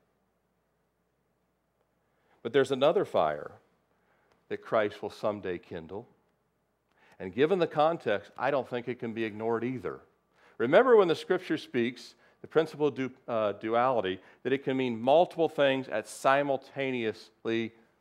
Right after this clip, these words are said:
the same moment. Can it mean the power of the Holy Spirit? Yes. The fire of the gospel? Yes.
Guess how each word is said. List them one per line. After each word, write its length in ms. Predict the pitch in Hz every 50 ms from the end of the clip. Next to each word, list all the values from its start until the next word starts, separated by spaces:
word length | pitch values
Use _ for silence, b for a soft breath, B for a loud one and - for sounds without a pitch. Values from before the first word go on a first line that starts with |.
| _ _ _ _ _ _ _ _ _ _ _ -
the 80 | 113
same 240 | - 110 98 98 110
moment. 360 | 135 160 185 165 101 76 76 - _ _ _ _ _ _ _ _ _ _ _ -
Can 140 | - 117 113
it 100 | 113 101
mean 220 | 113 117 117 117 113
the 80 | 104
power 240 | - 117 117 117 117
of 40 | 110
the 60 | 110
Holy 160 | 113 117 120
Spirit? 340 | 117 - 135 131 131 131 - _ _ 98
Yes. 460 | 98 104 117 117 104 87 78 - - b b b b b
The 80 | - -
fire 340 | - - - 117 117 117 120
of 80 | 113
the 60 | 117
gospel? 500 | 113 117 120 123 127 123 - - 113 101 92
Yes. 360 | 101 107 110 98 85 82 -